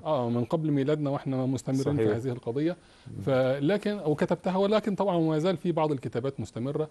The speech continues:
Speaker 2: نعم.
Speaker 1: وطبعا كثير من الأدباء أكيد طبعا
Speaker 2: صحيح.
Speaker 1: كتبوا في هذا الأمر، فأنا معي بعض القصائد
Speaker 2: يعني
Speaker 1: دي.
Speaker 2: نسمع قصيدة م-، من تأليف حضرتك.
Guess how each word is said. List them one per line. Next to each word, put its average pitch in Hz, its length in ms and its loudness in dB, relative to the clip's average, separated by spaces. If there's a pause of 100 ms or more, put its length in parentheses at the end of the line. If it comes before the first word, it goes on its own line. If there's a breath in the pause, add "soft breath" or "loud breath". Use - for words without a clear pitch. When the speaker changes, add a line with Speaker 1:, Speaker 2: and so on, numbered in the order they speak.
(120)
Speaker 2:
نعم. 120 220 2
Speaker 1:
وطبعا 170 360 2
كثير 185 300 0
من 143 140 2
الأدباء 123 440 -2
أكيد 139 220 -2
طبعا 131 200 0
Speaker 2:
صحيح. 117 240 4
Speaker 1:
كتبوا 120 180 2 (340 soft breath)
في 113 60 -8
هذا 123 180 -4
الأمر، 147 300 -2
فأنا 175 260 0
معي 196 240 2
بعض 165 220 0
القصائد 143 420 -2
Speaker 2:
يعني 131 180 6
Speaker 1:
دي. 139 100 4
Speaker 2:
نسمع 151 260 2
قصيدة 113 580 -4
م-، 101 60 -12
من 101 400 -8
تأليف 104 320 -2
حضرتك. 90 460 -6